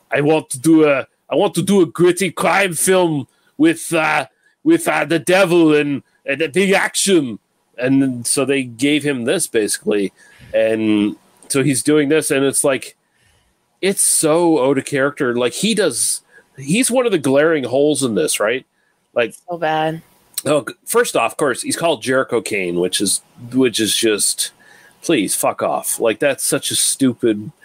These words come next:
Speaker 1: on-the-nose fucking name. But he's not believable in this, right? Like,
Speaker 2: Not at all.
Speaker 1: he does not,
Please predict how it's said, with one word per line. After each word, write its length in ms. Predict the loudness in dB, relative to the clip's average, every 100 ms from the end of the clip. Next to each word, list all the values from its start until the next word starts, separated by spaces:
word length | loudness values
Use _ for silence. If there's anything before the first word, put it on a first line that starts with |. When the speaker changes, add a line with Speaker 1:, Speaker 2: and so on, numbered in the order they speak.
| -20 -18 -6
Speaker 1:
on-the-nose 640 | -4 -2 -2 0 0 0
fucking 360 | -2 -4 -4 -2
name. 300 | 0 0 -2 -8 -18 -8
But 320 | 0 0 0 _ _ _ _ _
he's 300 | -2 -2 0
not 260 | -2 -2
believable 680 | 0 0 2 0 0 2 0
in 60 | 0
this, 240 | -2 0
right? 280 | 0 -2 -4 _ _ -4
Like, 180 | 0 0
Speaker 2:
Not 40 | -2
at 40 | _ -12 -6
all. 60 |
Speaker 1:
he 120 | -2 2
does 260 | 2 2
not, 400 | 2 2 2 0